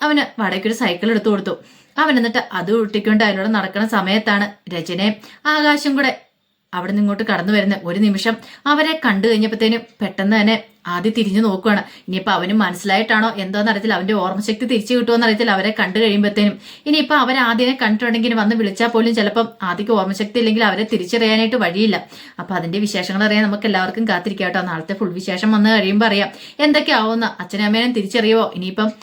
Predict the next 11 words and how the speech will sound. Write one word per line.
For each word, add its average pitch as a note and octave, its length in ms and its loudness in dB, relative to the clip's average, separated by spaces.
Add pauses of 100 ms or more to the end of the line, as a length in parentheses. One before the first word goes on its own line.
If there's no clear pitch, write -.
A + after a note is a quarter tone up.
(420)
ആകാശിനെ C4 640 0 (480)
രചനയും A3+ 340 0
കണ്ടിട്ട് G#3+ 520 2
തിരിച്ചറിയാതെ G#3+ 720 2
"എന്റെ G3 220 -2
അച്ഛനും A3 260 0
അമ്മയല്ല A3 320 4
ഇവരെന്നും" G#3+ 360 0
പറഞ്ഞിട്ട് G#3+ 420 0 (240)
ആദ്യം C#4+ 280 2
തിരിച്ച് A3 260 -2